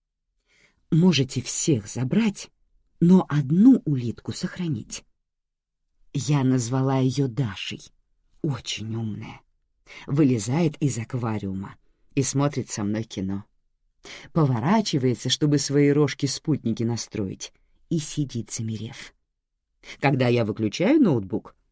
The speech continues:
Даша домой уползает. Её оставьте,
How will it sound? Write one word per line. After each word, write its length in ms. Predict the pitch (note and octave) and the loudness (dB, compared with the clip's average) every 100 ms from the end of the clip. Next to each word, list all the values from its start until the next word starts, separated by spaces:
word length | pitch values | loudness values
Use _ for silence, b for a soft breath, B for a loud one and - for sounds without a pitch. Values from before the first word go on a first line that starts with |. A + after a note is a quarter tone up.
| - | -2
Даша 320 | C#3+ C#4 - | 0 2 0
домой 320 | C#3+ G2+ A2+ | -2 0 -2
уползает. 640 | D#3+ F#3+ F3 F3 E3 - - _ _ _ _ - | -2 -2 -4 -4 -8 -12 -20 _ _ _ _ -12
Её 380 | F3 F#3 F3 B2+ | -6 -4 -4 -6
оставьте, 640 | C3 - F#3 - - | -8 -8 -10 -10 -20